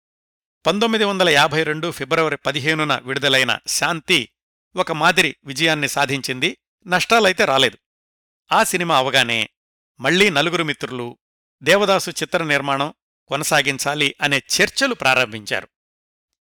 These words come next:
డిఎల్ నారాయణ గారు తప్ప వేదాంతం రాఘవయ్య గారితో సహా మిగతా ముగ్గురు దేవదాసు నిర్మాణాన్ని ఆపేయడమే మంచిది అనే నిర్ణయానికి వచ్చారు.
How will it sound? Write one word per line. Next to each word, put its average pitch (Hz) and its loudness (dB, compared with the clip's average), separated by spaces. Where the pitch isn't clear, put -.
డిఎల్ 240 4
నారాయణ 170 4
గారు 151 4
తప్ప 120 0
వేదాంతం 196 2
రాఘవయ్య 156 2
గారితో 147 0
సహా 117 -2
మిగతా 160 -2
ముగ్గురు 131 -8
దేవదాసు 180 2
నిర్మాణాన్ని 151 -2
ఆపేయడమే 151 0
మంచిది 135 -4
అనే 135 -2
నిర్ణయానికి 120 -4
వచ్చారు. 127 -8